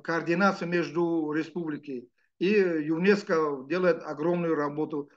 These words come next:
по право-, по, по права-, прорывоопасных озер, которые мы, в принципе, работаем, принимаем единую методику. Это, в общем, прогресс есть. И объявление двадцать пятого года,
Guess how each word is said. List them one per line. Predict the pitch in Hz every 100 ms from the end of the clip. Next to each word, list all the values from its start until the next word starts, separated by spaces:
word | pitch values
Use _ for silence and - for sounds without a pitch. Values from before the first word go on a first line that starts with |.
| _
по | 170
право-, | 156 160 160 156 151 147 147 143
по, | - 147 151 151 143 139 -
по | 160 160
права-, | 156 156 147 147 151 -
прорывоопасных | 160 156 156 156 160 156 190 190 190 160
озер, | 185 175 175 170 - - _
которые | - - 185
мы, | 185 202
в | - _ -
принципе, | 208 196 185 185
работаем, | 170 170 196 190 165 -
принимаем | 160 170 180 180 165
единую | 143 170 170
методику. | 160 160 170 147 160 - _ -
Это, | 220 381
в | 277
общем, | 254 220
прогресс | - 170 165 208 202
есть. | 202 185 - _ _ _ -
И | 196 185
объявление | 196 185 170 196 233 220 190
двадцать | 185 202 202 -
пятого | 202 196 175
года, | 160 196 170 143 -